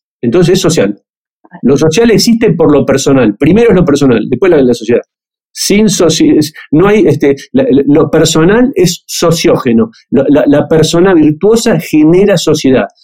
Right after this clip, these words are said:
No hay familia sino, sino, sin padres virtuosos. Entonces vos necesitás banqueros virtuosos para que usando de instituciones,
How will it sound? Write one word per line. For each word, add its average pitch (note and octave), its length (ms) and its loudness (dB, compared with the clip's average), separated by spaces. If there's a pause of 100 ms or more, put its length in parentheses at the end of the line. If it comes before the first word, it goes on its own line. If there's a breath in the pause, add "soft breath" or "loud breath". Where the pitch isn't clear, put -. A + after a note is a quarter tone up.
(140)
No D3+ 160 2
hay G#3 100 2
familia F#3+ 520 2
sino, D#3 380 0
sino, D3 320 0
sin D#3 220 -2
padres D#3+ 280 0
virtuosos. B2 640 -2 (720)
Entonces D3 300 0
vos D#3+ 140 2
necesitás D#3 540 2
banqueros D3+ 500 2
virtuosos E3 640 0 (880)
para C#3 240 0
que C#3+ 120 -2
usando A3 460 2
de E3 80 2
instituciones, E3+ 680 0